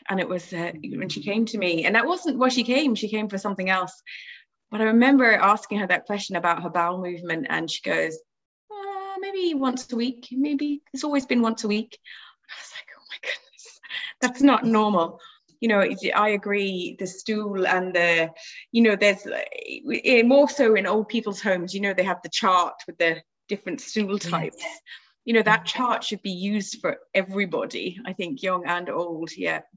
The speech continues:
Speaker 1: definitely. It's a huge
Speaker 2: Yeah.
Speaker 1: thing. And it's an embarrassing thing. People don't like to talk about their poo. They don't like
Speaker 2: Do
Speaker 1: to
Speaker 2: you
Speaker 1: talk
Speaker 2: know
Speaker 1: about it at
Speaker 2: what?
Speaker 1: all.
Speaker 2: I mean, it's, it's an everyday thing for me. Y-,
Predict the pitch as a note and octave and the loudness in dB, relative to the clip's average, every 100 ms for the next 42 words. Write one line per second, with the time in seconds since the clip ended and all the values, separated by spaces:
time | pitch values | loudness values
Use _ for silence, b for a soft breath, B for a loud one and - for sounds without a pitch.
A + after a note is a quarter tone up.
0 | _ - D#3+ E3+ F3+ D3+ - C3+ D3+ - | _ -6 -6 -6 -8 -8 -6 -6 -8 -12
1 | _ _ _ _ G3+ G#3 F#3 G3+ F#3+ - | _ _ _ _ -6 -4 0 0 -2 -6
2 | F3 - - B B C4 C4 C4+ B3+ B3+ | -10 -12 -16 B B 2 6 6 8 6
3 | D4 C#4+ C4 G#3+ F#3+ - A3+ B3+ A#3 F#3 | 6 4 4 4 0 -4 -2 0 0 0
4 | F#3+ F#3+ F#3 - F3+ - - D3 - D3+ | -2 -2 -6 -4 -4 -4 -2 -2 0 -2
5 | C#3+ D#3+ C#3+ F#3+ - B B B B B | -2 -4 -2 -4 -8 B B B B B
6 | - G3+ G3 G3 F4+ G4 F4 F4+ F#4 B3 | -2 2 4 4 6 8 8 10 10 12
7 | G3+ F3 F#3 F3 F#3 - C#4+ C4+ B3+ B3 | 12 10 8 2 -2 4 6 8 8 4
8 | B3 A3+ - - B3 - - B3 G#3+ - | 4 4 2 2 2 2 -2 0 2 6
9 | C4+ C4 C#4+ C#4 A3+ A3+ G#3 F#3+ - F3+ | 6 6 4 6 4 4 2 0 -2 0
10 | E3 D3+ - - F#3+ | 2 2 -2 -6 -6